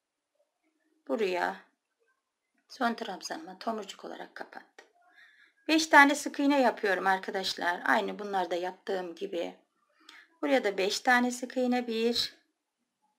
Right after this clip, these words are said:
iki, üç, dört ve beş. Altıncıyı da ana yuvamızda bu şekilde kapatıyoruz.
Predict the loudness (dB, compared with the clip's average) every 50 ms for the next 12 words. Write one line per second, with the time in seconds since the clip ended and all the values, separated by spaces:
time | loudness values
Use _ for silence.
0 | _ _ _ _ _ _ _ _ -10 -6 -4 -2 -2 -4 -6 -8 _ _ _ _
1 | _ _ _ _ _ _ _ _ _ _ _ _ _ _ _ -8 -6 -4 -4 -4
2 | -6 -12 -14 -14 -14 -16 -20 _ _ _ _ _ _ _ _ _ _ _ _ _
3 | _ _ _ _ _ _ _ _ _ _ _ _ _ _ _ _ _ _ _ -10
4 | -8 -6 -6 -6 -8 -10 -14 -20 -20 -20 _ _ _ _ _ _ _ -14 -12 -12
5 | -12 -14 -14 -12 -12 -10 -10 -10 -12 -14 _ _ _ _ _ _ _ _ -20 -20
6 | -20 _ _ _ 4 4 4 4 2 -2 -6 -6 -2 -2 -2 -2 0 2 2 2
7 | 2 0 -6 -14 _ -20 -20 _ _ _ -2 0 2 4 4 2 2 0 0 -2
8 | -4 -4 -6 -10 -8 -6 -6 -6 -6 -8 -16 _ _ _ _ _ _ _ _ _
9 | _ _ _ _ _ _ _ _ _ _ _ _ _ _ _ _ _ _ _ _
10 | _ -14 -10 -6 -6 -6 -6 -8 -12 -12 -10 -10 -10 -10 -10 -10 -8 -6 -8 -8
11 | -8 -6 -4 -4 -4 -4 -6 -8 -12 -18 -20 -20 -20